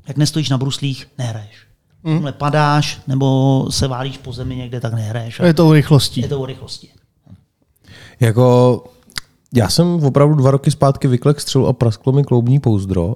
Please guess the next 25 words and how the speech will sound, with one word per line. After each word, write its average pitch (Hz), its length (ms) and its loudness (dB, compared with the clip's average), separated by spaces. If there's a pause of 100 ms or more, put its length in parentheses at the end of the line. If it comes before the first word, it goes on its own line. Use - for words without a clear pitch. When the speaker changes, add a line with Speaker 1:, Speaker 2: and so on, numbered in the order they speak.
(120)
Speaker 3:
a 95 160 -2
měl 95 200 -2
jsem 107 160 -2
to 110 80 0
tak 110 160 -2
na 104 80 -2
šest, - 400 -6 (340)
jako - 180 -4
měsíců, 104 520 0
než 90 140 -6
jsem 107 140 0
to 101 60 -2
dal 101 220 0
dokupy 104 380 0
do 101 100 0
brusle 104 440 2
a 107 80 0
tedy. 104 220 0 (760)
Já 95 160 2
si - 160 -2
vody 101 160 2
dneska 101 280 0
už 101 80 0
jenom 101 140 2
lehám. 87 360 -2